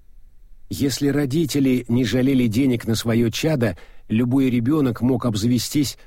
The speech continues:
собственной железной ласточкой и овальной железной дорогой с несколькими прямыми участками и поворотами, и даже с миниатюрными железнодорожниками, включая фигурку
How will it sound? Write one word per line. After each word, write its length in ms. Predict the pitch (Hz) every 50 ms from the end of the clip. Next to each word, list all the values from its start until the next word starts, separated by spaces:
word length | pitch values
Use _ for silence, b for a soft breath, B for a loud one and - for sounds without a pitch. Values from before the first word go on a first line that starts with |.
| b b
собственной 840 | - - - - - 139 160 156 - - - - 123 117 113 107 107
железной 520 | 92 107 123 127 135 131 107 - 120 110 104
ласточкой 720 | 120 160 180 175 - - 139 113 - - - 113 95 85 B B B B B B
и 100 | 120 120
овальной 540 | 127 123 120 107 135 147 143 139 139 135 127
железной 480 | 110 123 131 131 143 139 113 120 135 123
дорогой 640 | 113 123 120 139 170 185 170 135 117 101 85 - b b b b -
с 140 | - -
несколькими 540 | 135 139 131 - - 127 113 - 127 127 120
прямыми 380 | 113 - 123 123 131 127 120 117
участками 600 | 117 117 - - 147 147 127 - - 139 131 135
и 160 | 135 - 135
поворотами, 760 | 110 143 131 139 139 135 131 104 87 - 90 76 71 - - - - - - - - -
и 100 | 92 92
даже 320 | 87 117 120 117 101 131
с 140 | 113 - -
миниатюрными 880 | 131 127 127 123 113 104 - - 143 156 156 143 151 147 147 143 120 B B B B B -
железнодорожниками, 1200 | 95 87 110 123 127 101 135 131 120 131 131 156 214 220 170 117 120 110 - - 92 82 - - - - - - - - -
включая 460 | - 123 117 107 - - 120 104 101
фигурку 640 | - - 104 - 87 117 147 151 - 156 151 123 B